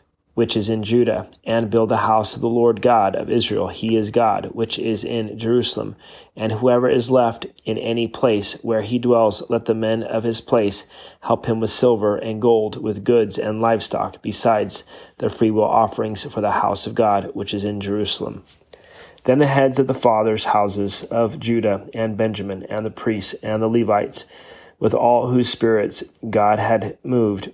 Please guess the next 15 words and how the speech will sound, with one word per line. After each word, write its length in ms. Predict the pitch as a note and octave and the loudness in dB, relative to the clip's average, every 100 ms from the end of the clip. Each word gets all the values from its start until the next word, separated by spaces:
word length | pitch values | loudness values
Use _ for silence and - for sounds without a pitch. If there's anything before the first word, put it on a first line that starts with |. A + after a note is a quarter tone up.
| _ | _
arose 500 | A2 A2 A2 A2 - | -2 2 2 2 -2
to 140 | A2+ A2 | -6 -2
go 280 | A#2 A2 A#2 | 2 4 4
up 220 | G#2 - | 2 0
and 220 | A2 G#2+ G2 | -6 -4 0
build 200 | G#2+ G#2 | 0 2
the 120 | G2+ | 0
house 320 | G#2 G2 - | 2 0 -2
of 60 | A2+ | -4
the 60 | |
Lord, 360 | A2 A2+ A2 G2 - | 2 4 4 -2 -10
which 200 | - G#2 | -8 -6
is 120 | G2 G#2 | -6 -6
in 100 | F#2+ | -6
Jerusalem. 560 | G2+ G#2 - G2+ G2 | -4 -4 -4 -6 -8